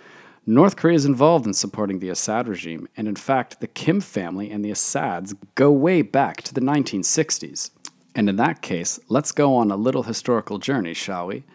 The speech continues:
North Korea has a long history of supplying Damascus and the Assads with armored vehicles, anti-tank weapons, rifles, artillery, helping build nuclear reactors, and even supplying Syria with chemical weapons.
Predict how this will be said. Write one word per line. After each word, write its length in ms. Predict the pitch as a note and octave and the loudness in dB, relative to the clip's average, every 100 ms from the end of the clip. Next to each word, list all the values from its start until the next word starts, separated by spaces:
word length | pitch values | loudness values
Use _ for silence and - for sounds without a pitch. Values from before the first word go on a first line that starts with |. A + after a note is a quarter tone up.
| - - - _ | -20 -20 -20 _
North 280 | G#2 E3+ F#3+ | 4 4 4
Korea 300 | - D#3+ D#3+ | 0 2 2
has 220 | B2+ A2+ | 2 -2
a 40 | F#2+ | -2
long 440 | F#2 G2+ G#2+ A2 | -2 0 2 0
history 500 | F#2 G2+ - - D#2+ | -2 -2 -4 -4 -8
of 100 | D#2+ | -4
supplying 500 | - F2+ - F2+ F2 | -2 -4 -8 -8 -8
Damascus 680 | F2 F2 F2 F2 - - - | -8 -8 -6 -8 -10 -8 -8
and 160 | E2+ | -8
the 40 | E2+ | -6
Assads 520 | E2 - E2+ E2 D#2+ | -4 -2 -2 -4 -8
with 240 | G2+ - - | -14 -14 -14
armored 320 | G2+ F#2+ F2+ | -10 -10 -10
vehicles, 580 | F2 F#2+ F2+ - F2 - - | -8 -8 -8 -12 -10 -10 -8
anti-tank 640 | G2+ - F#2+ - G2+ - | -10 -10 -12 -8 -8 -8
weapons, 420 | F#2+ - E2 D#2 | -10 -10 -14 -14
rifles, 680 | F2 F2+ G2 F#2 - F#2 - | -12 -4 -4 -4 -8 -12 -10
artillery, 580 | - - - G#2+ F#2+ F2 | -12 -12 -6 -4 -4 -8
helping 460 | - A2 G#2 G#2+ G2 | -6 -4 -2 0 0
build 200 | G2+ G2 | 2 2
nuclear 500 | G2+ G#2 - F2+ D#2 | 2 2 0 -6 -4
reactors, 540 | D#2 D#2 - D#2+ C#2+ | -4 -6 -10 -12 -10
and 220 | - A2 | -8 -6
even 240 | A#2+ A#2+ C#3 | -2 2 2
supplying 540 | - C#3 B2+ A#2 A2 | 2 -2 -2 0 2
Syria 440 | - - A2 G2+ | 0 0 2 0
with 160 | E2+ - | -2 -8
chemical 440 | - G2 F#2 F#2 | -6 -4 -4 -4
weapons. 500 | F2+ F#2+ E2 D2 - | -6 -6 -8 -12 -14